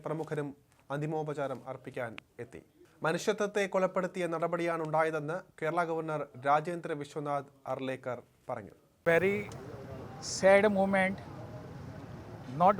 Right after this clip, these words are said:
Speaker 2: only for Kerala, but for whole of country. In fact, it is against the humanity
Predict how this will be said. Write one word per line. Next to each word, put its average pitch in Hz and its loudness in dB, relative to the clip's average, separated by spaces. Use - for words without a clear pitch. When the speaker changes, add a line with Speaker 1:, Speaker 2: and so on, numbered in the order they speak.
Speaker 2:
only 185 2
for 190 8
Kerala, 170 4
but 160 2
for 143 -4
whole 202 8
of - -6
country. 175 0
In 165 -4
fact, 190 2
it 180 -2
is 185 0
against 202 2
the 196 4
humanity 165 2